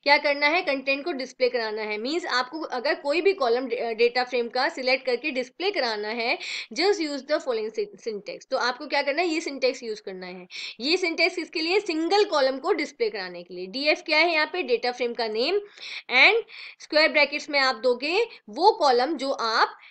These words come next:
एक्सेस करना चाहते हो, सिलेक्ट करना चाहते हो। ओके,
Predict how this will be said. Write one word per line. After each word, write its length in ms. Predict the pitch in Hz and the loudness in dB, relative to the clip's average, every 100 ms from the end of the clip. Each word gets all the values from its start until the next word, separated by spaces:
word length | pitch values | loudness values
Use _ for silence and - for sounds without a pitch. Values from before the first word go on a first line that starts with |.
| - | -4
एक्सेस 380 | 247 - 330 - | -4 -4 -6 -2
करना 260 | 277 262 | 0 0
चाहते 340 | 262 220 220 254 | 0 -2 -2 -4
हो, 120 | 359 | -4
सिलेक्ट 400 | 370 269 277 - | -4 -2 -2 0
करना 240 | 226 202 | -2 -2
चाहते 360 | 190 165 - - | -8 -14 -16 -18
हो। 160 | 180 196 | -18 -12
ओके, 360 | 220 - 349 | -8 0 0